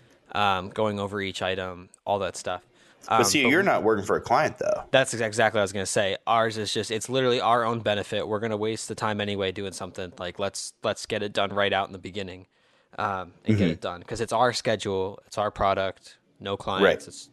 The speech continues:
Speaker 1: it's just us. So, uh,
Speaker 2: Yeah.
Speaker 1: that's, that's a benefit. But yeah, I can see when you have to bill a client, how it'd be like, is it ethical? Do we eat the cost? Do we not?
Speaker 2: Right.
Speaker 1: It's,
Speaker 2: And a,
Speaker 1: that's tough
Speaker 2: and a
Speaker 1: to
Speaker 2: lot
Speaker 1: say.
Speaker 2: of times it's municipalities, it's, like, towns, and I'm just like, and,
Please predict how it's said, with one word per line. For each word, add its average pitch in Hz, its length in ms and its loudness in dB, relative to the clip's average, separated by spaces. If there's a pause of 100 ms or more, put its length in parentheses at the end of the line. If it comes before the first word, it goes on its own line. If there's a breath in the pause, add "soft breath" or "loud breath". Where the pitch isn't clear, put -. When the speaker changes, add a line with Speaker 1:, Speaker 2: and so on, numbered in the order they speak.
(140)
Speaker 1:
it's 90 200 -10
just - 240 -10
us. - 260 -16 (640 soft breath)
So, 104 220 0
uh, 101 100 0
Speaker 2:
Yeah. 117 120 2
Speaker 1:
that's, 113 180 2
that's - 360 -6 (220)
a 101 160 -4
benefit. 87 520 -16
But 104 120 -8
yeah, 101 180 0
I 120 80 2
can 127 160 -2
see 131 220 -2
when 113 160 -2
you 104 80 -6
have 107 160 -8
to 104 80 -8
bill 98 200 -2
a 87 40 -8
client, 90 400 -8
how 95 200 -4
it'd 90 120 -10
be 92 160 -10
like, 90 200 -14 (120)
is - 220 -10
it 101 60 -6
ethical? 110 580 0
Do 98 140 -12
we 87 280 -16
eat 107 200 -16
the 107 80 -10
cost? 104 440 -2
Do 92 120 -14
we 87 100 -14
not? 95 520 -4
Speaker 2:
Right. 85 300 6
Speaker 1:
It's, - 280 -12
Speaker 2:
And 120 120 6
a, 117 100 6
Speaker 1:
that's 98 200 -6
tough - 120 -12
Speaker 2:
and 127 100 2
a 123 40 4
Speaker 1:
to 117 60 2
Speaker 2:
lot 143 180 6
Speaker 1:
say. 123 60 2
Speaker 2:
of - 60 -6 (120)
times 92 160 0
it's - 280 4
municipalities, 92 800 4
it's, 82 140 -4
like, 85 160 2
towns, 90 460 2
and 82 100 0
I'm 90 160 2
just 90 180 -4
like, 82 300 4
and, 101 120 0